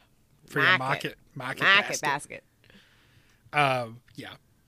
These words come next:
Speaker 1: <laughs> For years, I used Sam's mom's, um, punch code at, uh, Stop and Shop because she was still technically on the payroll there a couple hours a week, and so I would get her employee discount.
Speaker 2: Hell yeah.
Speaker 1: And she is officially not working anymore, and so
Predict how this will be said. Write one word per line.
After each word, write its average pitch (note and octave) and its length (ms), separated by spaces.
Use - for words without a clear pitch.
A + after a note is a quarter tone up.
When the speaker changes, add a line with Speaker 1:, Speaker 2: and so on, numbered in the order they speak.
Speaker 1:
<laughs> - 460
For - 240
years, E3 580
I D#3 100
used D#3 460
Sam's C#3+ 500
mom's, C#3 600
um, C3 560
punch F3+ 300
code F#3 380
at, C#3 320
uh, C3 480
Stop E3+ 320
and E3 80
Shop F3 360
because D3+ 300
she D#3 140
was C#3+ 120
still D#3 200
technically D#3 460
on C#3 120
the C3+ 80
payroll D3 340
there D3+ 180
a D3+ 40
couple D3+ 260
hours D3+ 280
a D#3+ 40
week, E3 240
and C#3 120
so C#3 140
I C#3 100
would C3+ 140
get C3+ 140
her C#3 120
employee C3+ 340
discount. D#3+ 580
Speaker 2:
Hell F#3 460
yeah. G3 340
Speaker 1:
And D3 300
she D#3+ 240
is C#3 180
officially C#3 440
not C3+ 260
working C3+ 380
anymore, C3 380
and C3 140
so C3+ 200